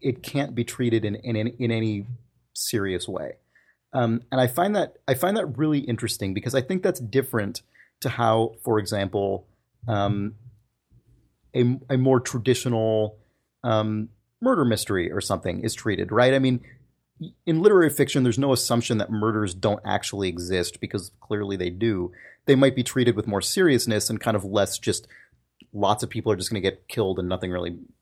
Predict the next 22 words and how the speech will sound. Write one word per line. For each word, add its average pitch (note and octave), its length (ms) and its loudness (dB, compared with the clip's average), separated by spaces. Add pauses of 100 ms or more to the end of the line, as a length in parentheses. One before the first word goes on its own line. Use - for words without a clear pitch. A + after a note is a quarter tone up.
(120)
who A2+ 160 -14
cares? F#2 460 0 (440)
Um, A#2 300 0 (420)
but C#3+ 200 0
conspiracy C3+ 800 0 (520)
seems B2+ 420 0
to B2 140 -4
just A2 380 0 (920)
be G#2+ 100 -4
regarded G#2+ 560 4 (160)
as F#2 260 0
preposterous - 680 -6
right A2 120 -4
from - 100 -10
the F#2+ 60 -8
start, - 200 -2
which B2+ 120 -2
I F3+ 40 4
think A#3+ 160 -2
is G#3 100 -2
interesting, B2+ 340 -2
because, G#2+ 400 0